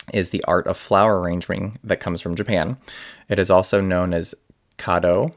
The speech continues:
which translates to the way of flowers. Um, the tradition dates back to the seventh century, when floral offerings were made at altars. Later, they were placed in the tokonoma, or an alcove of a home. So, like, traditional decor.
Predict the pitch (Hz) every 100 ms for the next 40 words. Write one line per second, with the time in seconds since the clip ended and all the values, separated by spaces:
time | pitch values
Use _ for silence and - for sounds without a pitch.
0 | _ _ _ - 92 - - - - 95
1 | 85 92 87 - - 85 85 98 85 87
2 | 85 87 - - 92 76 85 117 147 -
3 | - - - - _ - 87 82 - -
4 | 110 - 104 101 - 87 - 92 - 110
5 | 117 101 92 80 - 76 78 - - 92
6 | - 98 92 - 85 - 92 92 - 90
7 | 87 85 - - 107 - - - - -
8 | - - - _ 104 104 95 92 90 -
9 | 104 - - 110 98 95 117 117 92 -
10 | 101 101 95 98 - 95 92 95 127 139
11 | - - 85 82 - 95 90 101 - 85
12 | 82 82 82 - 80 50 - _ - -
13 | 82 76 - - _ _ - 98 82 -
14 | 82 82 87 - - - 80 - 50 -